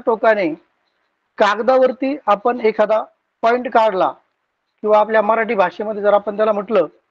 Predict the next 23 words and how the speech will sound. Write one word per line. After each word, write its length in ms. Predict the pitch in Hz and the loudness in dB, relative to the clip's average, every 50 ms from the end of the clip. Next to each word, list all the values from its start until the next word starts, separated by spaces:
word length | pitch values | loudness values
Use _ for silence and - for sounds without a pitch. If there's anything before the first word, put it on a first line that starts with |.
| _ _ _ _ _ _ _ - | _ _ _ _ _ _ _ -8
की 280 | 208 208 208 214 233 | -8 -6 -6 -6 -8
टिंब 420 | 247 - _ - 269 269 269 254 247 | -10 -12 _ -2 0 0 2 0 0
काढला, 520 | 240 233 214 208 196 185 175 151 135 143 - _ _ _ _ _ _ _ _ _ _ _ _ _ - | 0 2 2 2 2 2 2 0 0 -2 -8 _ _ _ _ _ _ _ _ _ _ _ _ _ -2
तर 260 | 240 233 247 254 233 | 2 2 4 2 2
जी 320 | 202 170 180 226 262 277 277 | 0 -2 0 0 0 0 0
आकृती 580 | 214 180 180 202 - - - 277 277 - 320 | 0 0 -2 -2 -2 -4 -10 -10 -6 -6 -4
त्या 140 | 269 302 294 | 0 0 0
ठिकाणी 320 | 233 240 226 240 233 240 240 | 0 2 0 0 0 0 -2
उमटते, 640 | 240 240 226 226 220 196 - 226 190 165 160 170 - _ _ _ _ _ _ _ - | -6 -6 -4 -6 -6 -4 -2 0 0 0 0 -2 -8 _ _ _ _ _ _ _ -2
त्या 180 | 233 226 175 165 - - | 0 0 0 0 -2 -2
आकृतीला 720 | 190 180 - 214 226 220 202 240 226 220 202 170 156 170 - _ _ _ _ _ _ _ _ _ _ _ | -2 -2 -2 -6 -10 -6 -4 -2 0 2 2 2 0 -2 -6 _ _ _ _ _ _ _ _ _ _ _
बिंदू 440 | 160 156 214 233 240 247 247 277 269 | -4 -2 0 0 0 0 2 2 2
असं 260 | 254 240 - - 247 | 2 0 0 -2 -4
म्हणतात. 360 | 190 170 160 151 131 139 139 - - | -4 -4 -4 -4 -4 -6 -8 -4 -2
या 100 | 202 226 | -2 0
ठिकाणी 320 | 208 233 208 240 226 233 | 0 0 0 0 2 2
आता 180 | 233 233 233 233 | 0 0 0 -2
मी 160 | 220 233 226 226 269 | -4 -4 -6 -2 0
अंकुचीदार 540 | 208 214 226 208 254 214 240 226 240 233 226 | 0 0 0 -2 -2 -2 0 0 0 -2 -2
टोकाने 460 | - 233 220 226 240 226 233 240 233 | -4 -6 -4 -2 -4 -4 -2 -4 -6
टिंब 320 | - - 240 240 233 233 | -6 -6 -6 -2 -2 -2
काढला 340 | 233 233 226 233 220 233 220 | 0 0 0 -2 0 0 -2
होता, 300 | 220 208 226 226 226 | -2 0 0 -2 -2